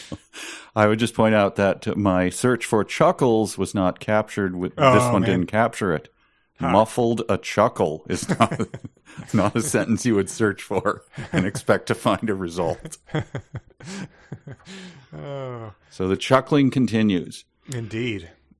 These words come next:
Speaker 2: Earlier,
Speaker 1: Yeah.
Speaker 2: I didn't point out, but Susan had, in the space of two sentences, she, like, she sighed heavily and then she
Speaker 1: <laughs>
Speaker 2: groaned audibly. So she, <laughs> she really is a cartoon at this point.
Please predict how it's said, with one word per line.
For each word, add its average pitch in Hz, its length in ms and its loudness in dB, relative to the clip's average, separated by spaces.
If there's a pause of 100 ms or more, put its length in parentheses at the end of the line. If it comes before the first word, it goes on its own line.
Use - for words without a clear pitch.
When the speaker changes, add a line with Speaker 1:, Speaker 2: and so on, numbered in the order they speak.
(200)
Speaker 2:
Earlier, 117 480 6
Speaker 1:
Yeah. 101 60 2
Speaker 2:
I 98 100 4
didn't 98 360 0
point 95 220 2
out, 92 200 2
but 95 140 -4
Susan 98 460 0
had, 87 300 -2
in 90 120 -4
the 87 60 -2
space 92 400 -2
of 82 160 -8 (120)
two 85 840 -4
sentences, 87 640 -6
she, 82 680 -6
like, 85 400 -12
she - 220 -10
sighed 87 600 -4
heavily 92 800 -2 (420)
and 85 220 0
then 85 140 0
she 82 200 -2
Speaker 1:
<laughs> - 0 -
Speaker 2:
groaned 85 720 0
audibly. 82 680 -2
So 85 260 -4
she, 90 240 -2 (400)
<laughs> - 400 -20
she 113 140 0
really 107 380 4
is 87 120 0
a 87 60 -6
cartoon 80 600 -6
at 95 100 -14
this - 140 -16
point. - 320 -14